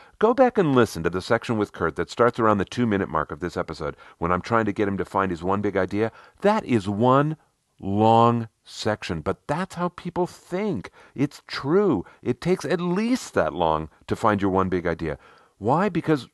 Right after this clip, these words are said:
when we first start thinking about what we want to talk about, we've got all kinds of ideas, and they're all tangled up together.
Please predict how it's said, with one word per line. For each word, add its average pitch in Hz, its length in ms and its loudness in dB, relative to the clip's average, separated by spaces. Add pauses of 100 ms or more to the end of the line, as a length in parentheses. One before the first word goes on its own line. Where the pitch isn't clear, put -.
(200)
when 143 260 2
we 147 80 6
first 190 260 2
start 151 240 0
thinking 160 240 0
about 101 200 2
what 110 120 2
we 113 120 -2
want 101 220 0
to - 60 -12
talk 156 180 -2
about, 151 160 2
we've 185 140 -2
got 190 200 2
all 190 120 -2
kinds 185 400 -2
of 170 60 0
ideas, 101 320 2
and 110 80 0
they're 123 100 2
all 175 140 4
tangled 156 400 0
up 151 140 4
together. 170 360 2